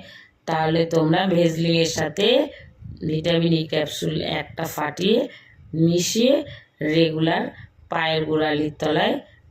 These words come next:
পায়ের গোড়ালিতে দিয়ে দেবে। দিয়ে তারপরের দিন স্নান করার সময় একটু ঘষে নেবে। আস্তে আস্তে, আস্তে আস্তে পায়ের ফাটাটা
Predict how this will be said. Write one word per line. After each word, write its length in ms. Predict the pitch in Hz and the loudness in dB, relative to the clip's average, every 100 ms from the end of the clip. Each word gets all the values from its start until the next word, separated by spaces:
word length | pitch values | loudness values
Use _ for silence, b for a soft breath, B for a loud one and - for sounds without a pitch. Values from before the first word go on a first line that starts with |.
| _ 170 170 - - | _ -16 -16 -14 -4
পায়ের 460 | 165 165 175 175 | -2 2 2 0
গোড়ালিতে 600 | 160 165 165 160 175 - | 2 2 2 0 -2 0
দিয়ে 240 | 220 180 160 | 2 4 4
দেবে। 260 | 143 120 - _ b b b b _ 160 | 2 -2 -8 _ b b b b _ -4
দিয়ে 260 | 175 208 | 2 2
তারপরের 800 | 202 - - 185 185 185 185 180 | 2 -8 -6 -4 -4 0 2 2
দিন 140 | 185 | 2
স্নান 440 | 190 - 180 170 170 | 0 -2 -2 0 0
করার 240 | 175 165 | 0 0
সময় 420 | 160 180 196 220 254 B B - | 0 0 0 0 -4 B B -10
একটু 400 | - 156 - - | -8 -6 -2 0
ঘষে 300 | 165 143 - | 2 0 -2
নেবে। 320 | 151 - - - _ B B B | -4 -6 -8 -16 _ B B B
আস্তে 460 | - 180 180 175 208 | -8 -6 -4 -2 0
আস্তে, 320 | 196 - 196 | 0 0 0
আস্তে 300 | 190 175 185 | 0 0 0
আস্তে 280 | 180 175 214 | 0 0 -4
পায়ের 380 | 180 165 165 160 | -4 -4 -2 -2
ফাটাটা 640 | 170 165 160 170 233 311 | -2 -4 -4 -4 -4 -6